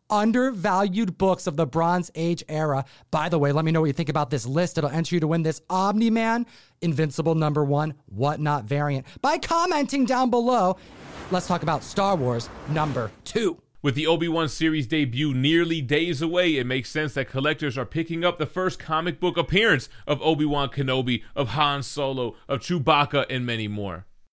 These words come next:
Speaker 1: This is the first time we see the Death Star in comic books, the Millennium Falcon, and we have a major nine point eight record breaker, but not before we tell you about the Whitman edition.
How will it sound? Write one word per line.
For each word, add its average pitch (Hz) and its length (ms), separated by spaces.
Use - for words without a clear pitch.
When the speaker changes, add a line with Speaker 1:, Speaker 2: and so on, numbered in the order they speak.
Speaker 1:
This 294 120
is 294 40
the 311 80
first 294 300
time 254 260
we 254 140
see 254 220
the 214 120
Death 185 320
Star 185 380
in 170 240
comic 156 400
books, 139 240
the 160 160
Millennium 160 580
Falcon, 151 640
and 160 260
we 180 160
have 175 320
a 185 160
major 185 520
nine 175 460
point 180 340
eight 156 280
record 143 460
breaker, 135 460
but 160 140
not 170 240
before 196 300
we 190 100
tell 185 180
you 185 60
about 175 220
the 196 140
Whitman 240 580
edition. 196 500